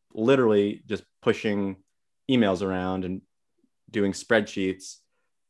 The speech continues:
I did that. There was, like, a three-month stretch where I was doing that in an office with, like, no windows. I was right next to the bathroom, <laughs> like, nine hours a day, just in this spreadsheet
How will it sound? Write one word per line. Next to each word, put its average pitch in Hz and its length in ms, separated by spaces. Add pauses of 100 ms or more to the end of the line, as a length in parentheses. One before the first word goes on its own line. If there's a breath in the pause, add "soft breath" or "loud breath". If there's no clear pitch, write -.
(100)
I 107 120
did 95 140
that. 101 220
There 101 100
was, 95 100
like, 92 100
a 95 40
three-month 107 560
stretch - 480
where 92 80
I 87 40
was 87 140
doing 104 240
that 85 240 (800)
in 117 120
an 117 120
office 117 340
with, 95 80
like, 92 260
no 110 360
windows. 101 540
I 101 120
was 101 200 (140)
right 104 380
next 117 160
to 110 80
the 95 40
bathroom, 143 1400 (140)
<laughs> - 140
like, 196 380 (880 loud breath)
nine 117 300
hours 123 180
a 123 60
day, 110 420 (180)
just 117 200
in 120 160
this - 240
spreadsheet 120 540